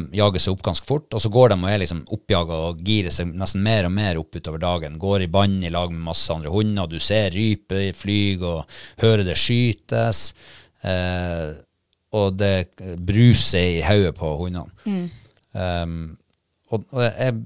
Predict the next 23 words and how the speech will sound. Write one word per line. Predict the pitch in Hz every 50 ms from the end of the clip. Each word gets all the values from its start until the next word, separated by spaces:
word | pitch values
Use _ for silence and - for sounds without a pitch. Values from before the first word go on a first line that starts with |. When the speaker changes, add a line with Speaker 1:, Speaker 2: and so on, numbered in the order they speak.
| - - - - _ _ _
Speaker 1:
jeg, | - 123 120 - -
jeg | - 131 139 127 - _ - 104 135
la | 139 147
litt | 135 110 - -
merke | 135 160 - - - 90
til | - 95 87
det | 95 95 92 - -
på, | - 92 87 85 80 80 - - 135 160
<clears throat> | - - - 123 107 -
på | - 104
søndag | - - 127 139 135 110 85 82 82
når | 80 80 82
jeg | 82 82
gikk | - - 80
med | 80 87
Reborn. | 104 113 98 76 71 71 - _ _ _ _ _ - - - - - - - _ _ _ _ _ _ -
Eh, | 107 95 92 90 87 82 76 73 -
jeg | - 131
ble | 147 123 -
tullet | - 151 175 - 73 - -
av | 67 69
det | 69 69
der. | 69 -